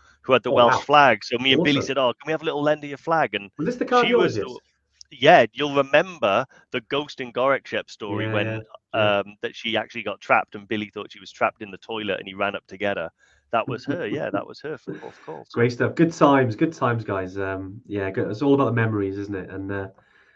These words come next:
Speaker 2: yeah, great to see. Um, yeah, great to see you on here, Bill. We'll have to catch up over Christmas, mate.
Speaker 1: Yeah,
Speaker 2: Um, right,
Speaker 1: definitely.
Speaker 2: Dave. So you've gone for your head torch. Now, instead of something on your head, I got something that goes on the neck. Um, can you guess what it is?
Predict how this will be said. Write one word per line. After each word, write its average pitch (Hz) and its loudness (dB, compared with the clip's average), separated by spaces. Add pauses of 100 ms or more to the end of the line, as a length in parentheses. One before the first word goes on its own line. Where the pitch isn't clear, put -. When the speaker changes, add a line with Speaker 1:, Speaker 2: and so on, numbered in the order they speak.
(120)
Speaker 2:
yeah, 95 -2
great 104 -2
to - -18
see. 92 -10 (200)
Um, 98 -8
yeah, 127 0
great 147 6
to - -10
see 151 8
you 139 8
on 139 8
here, 131 6
Bill. 127 2
We'll 131 2
have - -8
to 123 0
catch - -4
up 139 -4
over 117 -4
Christmas, 113 -10
mate. 98 -8 (460)
Speaker 1:
Yeah, 151 6
Speaker 2:
Um, 151 2
right, 214 4
Speaker 1:
definitely. 175 8
Speaker 2:
Dave. - -16
So - 0
you've 190 4
gone 175 4 (880)
for 160 6
your 147 6
head 165 0
torch. - -6 (840)
Now, 135 0
instead 175 2
of 156 0
something 147 0
on 139 0
your 131 0
head, 139 -4
I 135 -2
got 131 -6
something 117 -8
that 113 -10
goes 107 -6
on 98 -10
the 95 -12
neck. 95 -16 (680)
Um, 107 -8 (960)
can 110 -10
you 101 -6
guess 110 -6
what 101 -4
it 101 -6
is? 175 -6